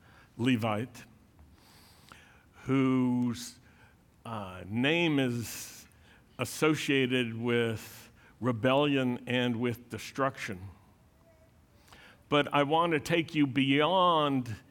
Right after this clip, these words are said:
uh, that infamy in order to show you the power of God to distinguish between what is evil and what is good,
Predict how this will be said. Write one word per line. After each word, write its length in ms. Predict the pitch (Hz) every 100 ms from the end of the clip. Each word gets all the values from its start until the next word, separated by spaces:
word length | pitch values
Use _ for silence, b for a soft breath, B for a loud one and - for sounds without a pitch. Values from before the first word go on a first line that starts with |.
| b b b b b -
uh, 400 | 123 117 110 101 104
that 180 | 143 139 139
infamy 720 | 170 170 165 139 120 92 - - - - b b b
in 160 | - 143
order 240 | 147 147
to 160 | 131 139
show 440 | 123 - 165 175
you 600 | 165 151 135 127 127 123 117
the 200 | 120 123 120
power 600 | - 175 175 185 170 143
of 300 | 127 113 110
God 480 | 127 135 135 98 90 - - - _ - _ b b b b b b b b b b -
to 460 | 151 147 139 131
distinguish 1040 | 127 - 139 - - 196 220 175 151 127 -
between 840 | 151 135 160 156 151 143 139 113 - B B B B -
what 320 | 123 165 160
is 260 | 147 117 -
evil 680 | - 175 175 175 170 156 151 -
and 220 | 131 135
what 180 | 127 139
is 260 | 131 113 107
good, 560 | 117 139 120 113 113